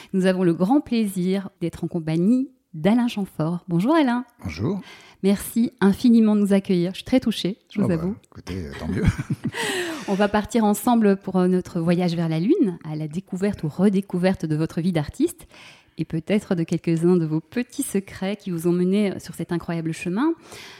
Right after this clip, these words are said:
Speaker 1: Déjà, quand vous y pensez, cinquante ans de carrière, ça vous fait quoi ?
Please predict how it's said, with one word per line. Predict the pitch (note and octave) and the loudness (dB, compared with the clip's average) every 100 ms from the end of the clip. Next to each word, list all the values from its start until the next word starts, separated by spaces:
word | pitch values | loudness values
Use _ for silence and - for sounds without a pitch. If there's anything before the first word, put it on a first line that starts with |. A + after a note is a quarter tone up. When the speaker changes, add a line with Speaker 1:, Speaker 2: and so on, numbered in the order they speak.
| - _ | -20 _
Speaker 1:
Déjà, | E3+ G#3 G#3 C#4 F4 F4 _ _ - | 2 4 6 4 2 -2 _ _ -2
quand | G#3 | 0
vous | F#3+ A3+ | 0 -2
y | |
pensez, | - F3 - G#3 B3+ D#4 - _ _ _ _ - | 0 -2 0 -2 0 -2 -6 _ _ _ _ -2
cinquante | A3+ G#3 G3+ | 0 0 0
ans | A#3 | 0
de | |
carrière, | G#3 F#3 G3+ | 2 2 2
ça | - G3 | 0 -2
vous | E3+ | -2
fait | - | -4
quoi ? | - - | -6 -6